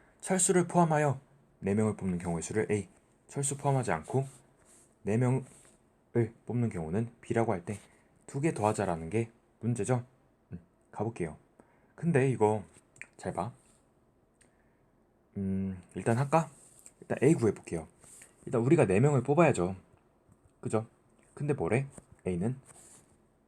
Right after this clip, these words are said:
철수를 포함하여, 그러니까 무조건 뽑고 네 명을 뽑는 거죠. 그러면 어떻게 하면 돼? 미리 철수 자리를 한 자리 마련해두면 되죠. 그리고 원래는 이런 거는 좀 나쁜 짓이죠. 일반적으로 이런 거 하면 안 돼요.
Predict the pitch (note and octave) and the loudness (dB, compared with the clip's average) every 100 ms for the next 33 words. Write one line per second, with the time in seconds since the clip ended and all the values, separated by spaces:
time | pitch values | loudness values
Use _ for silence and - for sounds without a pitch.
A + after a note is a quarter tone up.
0 | - F#3 F#3 F3 C#3 - G3 D#3+ E3 A2 | -4 -2 2 2 2 4 4 4 2 0
1 | - - F2+ B2 C#3+ C3+ C3+ C3 - B2+ | -6 -10 -4 -2 0 0 -2 -6 0 0
2 | - _ - - F#2+ A#2 A2+ A#2+ C3+ A2+ | 0 _ -20 -4 0 2 2 -2 -2 -2
3 | E2+ E2 - - - - D3 F#2 - G2 | -4 -8 -18 -20 -12 -4 -2 -2 -2 -4
4 | D#2+ G2+ B2 - _ _ _ - A2 C3+ | -2 -4 -4 -10 _ _ _ -2 0 2
5 | C#3 E3+ E3+ A#2+ F2+ F2 C3+ C3+ _ _ | 0 -2 0 -2 0 2 2 0 _ _
6 | _ _ _ - D3+ D3 C3+ - - F#2+ | _ _ _ -8 -4 -2 -2 -6 0 2
7 | B2 B2 A#2 A2 G2 E2+ E2+ G2 - _ | 4 2 0 -4 -4 -6 -6 -6 -12 _
8 | - _ - A2+ G2 G#2 G2+ - A2+ A2+ | -20 _ -12 0 4 4 2 0 2 2
9 | G#2 G2 F2+ F2 E2+ G#2+ F#2+ F2 - E2 | 0 -2 -4 -8 -6 -4 -4 -6 -4 -4
10 | A#2+ - F2+ F2+ F2 E2 D#2+ G#2+ B2 _ | -4 -4 -2 -2 -4 -4 -2 -2 -2 _
11 | _ _ _ - F#2 F#2+ F#2+ D#2 D2+ F2 | _ _ _ -8 -4 -2 -4 -6 -2 -2